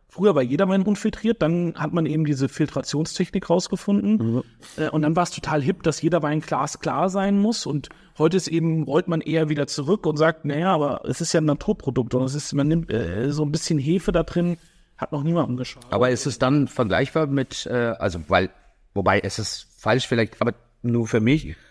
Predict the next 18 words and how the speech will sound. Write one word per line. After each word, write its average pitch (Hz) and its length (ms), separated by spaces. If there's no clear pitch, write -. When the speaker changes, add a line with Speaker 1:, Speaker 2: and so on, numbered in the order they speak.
Speaker 2:
Orange-Weine 151 960
sind 135 240
ja 131 100
auch 123 220
unfiltrierte, 123 880
spontan 120 560
vergorene 104 640
Speaker 1:
Nee, - 120
Speaker 2:
Geschichten. 143 420
Speaker 1:
nee. 143 240
Speaker 2:
Nee? 127 140
Speaker 1:
Orange-Wein 185 320
ist 165 140
wieder 175 160
was 151 120
komplett 123 300
anderes. - 480
Speaker 2:
Nein? 190 360